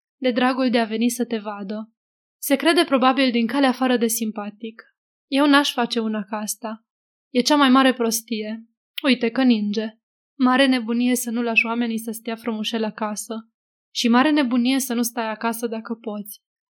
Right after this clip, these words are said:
Dacă am fi fost obligați să ieșim într-o seară ca asta, pentru vreo afacere sau datorie oarecare, ni s-ar fi părut foarte greu și neplăcut.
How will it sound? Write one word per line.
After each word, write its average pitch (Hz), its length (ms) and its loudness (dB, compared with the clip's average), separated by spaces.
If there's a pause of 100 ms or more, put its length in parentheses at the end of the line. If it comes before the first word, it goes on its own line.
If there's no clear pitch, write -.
Dacă 247 260 4
am 240 120 4
fi 226 120 -2
fost 277 240 0
obligați 240 500 2
să 277 60 -2
ieșim 240 340 2
într-o 247 220 0
seară 226 340 -4
ca 226 200 -2
asta, 220 640 -6 (360)
pentru 247 300 0
vreo 240 160 2
afacere 233 680 0
sau 214 400 -8
datorie 226 400 2
oarecare, 220 920 -2 (300)
ni 254 120 4
s-ar 247 200 2
fi 254 120 -2
părut 269 280 2
foarte 269 380 0
greu 220 240 0
și 226 180 -6
neplăcut. 226 540 -6